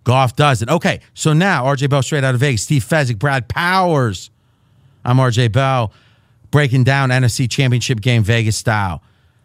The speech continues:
Now, here's my point. If you can't pass, you gotta run. All right?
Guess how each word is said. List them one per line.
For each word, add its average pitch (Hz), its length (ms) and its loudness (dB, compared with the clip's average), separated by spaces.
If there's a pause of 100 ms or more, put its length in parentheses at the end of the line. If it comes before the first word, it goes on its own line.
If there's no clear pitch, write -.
(260)
Now, 110 260 0
here's 113 280 0
my 110 120 0
point. 98 500 -4 (220)
If 82 140 -4
you 101 100 0
can't 113 300 0
pass, 123 500 -2
you 92 100 -6
gotta 98 200 0
run. 143 480 0 (500)
All 98 80 -2
right? 156 260 0